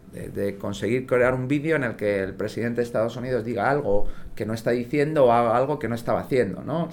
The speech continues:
Esto, a día de hoy, eh, ha cambiado la regla del juego. Cuando hablamos de, venía, vino Barack Obama aquí a Madrid y daba una conferencia y decía que el problema que tienen hoy en día los,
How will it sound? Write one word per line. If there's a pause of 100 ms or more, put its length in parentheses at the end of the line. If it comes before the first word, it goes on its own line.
(340)
Esto, (220)
a
día
de
hoy, (540)
eh,
ha
cambiado
la
regla
del
juego.
Cuando
hablamos
de,
venía,
vino
Barack
Obama (280)
aquí
a
Madrid
y
daba
una
conferencia
y
decía
que
el
problema
que
tienen
hoy
en
día
los,